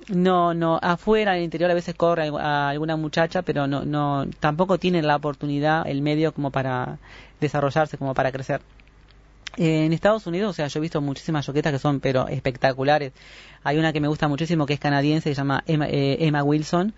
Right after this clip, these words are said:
que es fantástica, o sea, me encanta cómo corre en, en Argentina, digo, en, en muchos lados. Pero siempre si-, pienso que eso nunca va a cambiar, que aunque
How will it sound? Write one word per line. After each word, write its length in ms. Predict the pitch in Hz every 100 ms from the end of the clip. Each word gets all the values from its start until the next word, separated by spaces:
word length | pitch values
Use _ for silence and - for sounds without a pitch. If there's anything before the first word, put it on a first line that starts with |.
| - - - -
que 600 | 151 147 143 139 131 - 240 247
es 120 | 165
fantástica, 540 | 147 143 160 143 131 127
o 20 |
sea, 160 | 139
me 80 | 135
encanta 260 | 131 160 151
cómo 160 | 135
corre 240 | 135 156 139
en, 60 | 135
en 240 | 127 143
Argentina, 760 | 143 139 135 160 180 143 127 -
digo, 320 | 139 131 127 -
en, 360 | - - 170 185
en 80 | 147
muchos 280 | 214 143 135
lados. 380 | 131 - - - - - - - - -
Pero 260 | 180 180 180
siempre 440 | 262 240 214 185
si-, 240 | 185 165 185
pienso 260 | 214 247
que 120 | 208 190
eso 180 | 214
nunca 260 | 196 196 165
va 60 | 147
a 40 |
cambiar, 460 | 147 143 151 147 139
que 280 | 139 135 -
aunque 640 | 147 147 147 143 143